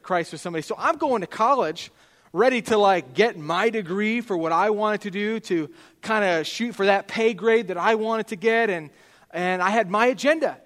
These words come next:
But Dale t-, takes me out on door to door, and he helped me to get started when it came to serving God, because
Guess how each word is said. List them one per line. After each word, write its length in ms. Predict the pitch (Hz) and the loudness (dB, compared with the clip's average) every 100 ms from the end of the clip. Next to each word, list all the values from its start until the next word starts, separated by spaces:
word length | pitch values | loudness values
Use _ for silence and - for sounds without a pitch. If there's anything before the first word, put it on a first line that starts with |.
| _ _ _ _ _ | _ _ _ _ _
But 180 | 196 175 | -4 0
Dale 300 | 214 302 247 | 0 2 2
t-, 220 | - 214 | 0 -6
takes 300 | 175 226 220 | 0 -2 -2
me 100 | 185 | -4
out 160 | 208 208 | 0 0
on 140 | 196 | 0
door 200 | 175 202 | 0 0
to 60 | 180 | 0
door, 360 | 165 208 170 139 - _ _ _ _ _ _ - - _ - | 0 2 2 -2 -18 _ _ _ _ _ _ -20 -20 _ -10
and 280 | 170 175 165 | -6 -6 -8
he 280 | 160 262 | -8 -6
helped 300 | 208 208 208 | -2 -2 -4
me 280 | 151 139 139 _ _ _ _ | -8 -12 -14 _ _ _ _
to 120 | - | -10
get 160 | 160 165 | -6 -6
started 360 | - 185 190 165 | -2 -2 0 -2
when 180 | 165 160 | -4 -8
it 100 | - | -8
came 240 | 180 170 | -10 -10
to 100 | 147 | -12
serving 380 | - 175 160 156 | -8 -6 -6 -6
God, 340 | 156 147 135 - - | -4 -4 -8 -14 -16
because 400 | 151 - 165 - | -12 -6 -6 -6